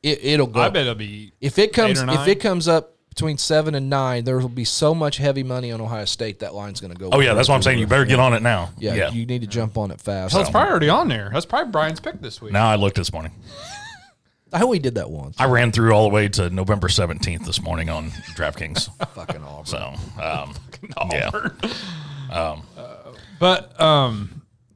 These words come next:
Speaker 2: on you guys' question that we posted, the best senior class
Speaker 3: Yeah.
Speaker 2: for Bar Eve, just since I wasn't here the other night, I think that has to be, they have to be considered.
Speaker 1: I,
Speaker 3: Yeah.
Speaker 1: yeah, I don't, I don't
Speaker 3: Yeah.
Speaker 1: think there's any question.
Speaker 2: I mean,
Speaker 3: Uh,
Speaker 1: And
Speaker 3: in, in, in girl, well, I mean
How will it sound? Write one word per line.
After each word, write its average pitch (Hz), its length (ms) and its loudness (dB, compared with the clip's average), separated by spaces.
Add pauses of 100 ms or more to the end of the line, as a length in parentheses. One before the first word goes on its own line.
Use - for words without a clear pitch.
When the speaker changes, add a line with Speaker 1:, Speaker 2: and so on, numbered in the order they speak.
(120)
Speaker 2:
on 220 160 4
you 214 80 4
guys' 147 280 6
question 135 440 2
that 107 180 -6
we 120 100 -6
posted, 104 640 -6
the 110 200 -8
best 135 300 0
senior 143 260 -2
class 156 560 0 (800)
Speaker 3:
Yeah. 190 140 4
Speaker 2:
for 127 260 -4
Bar 135 280 4
Eve, 135 220 -2
just 123 360 -6
since 120 180 -4
I 110 40 -2
wasn't 107 200 0
here 113 120 0
the 113 120 0
other 113 100 0
night, 113 280 -2 (260)
I 135 80 -2
think 202 160 -4 (640)
that 113 160 -2
has 113 360 -2
to 107 80 -12
be, 98 220 -12 (380)
they 127 140 0
have 123 180 0
to 175 60 -16
be - 80 -10
considered. 101 420 -8
Speaker 1:
I, 110 80 2
Speaker 3:
Yeah. 131 200 2
Speaker 1:
yeah, 135 160 2
I 123 40 2
don't, 104 220 -4
I 131 120 -2
don't 120 80 0
Speaker 3:
Yeah. 80 140 2
Speaker 1:
think - 100 -6
there's 98 160 -10
any 98 80 -8
question. 95 480 -4 (100)
Speaker 2:
I 131 80 -2
mean, 101 320 -4 (480)
Speaker 3:
Uh, 143 440 4
Speaker 1:
And 151 220 4 (100)
Speaker 3:
in, 143 340 4
in, 131 120 -4 (520)
in 147 220 6
girl, 113 320 6
well, 185 360 6
I 143 80 4
mean 143 280 2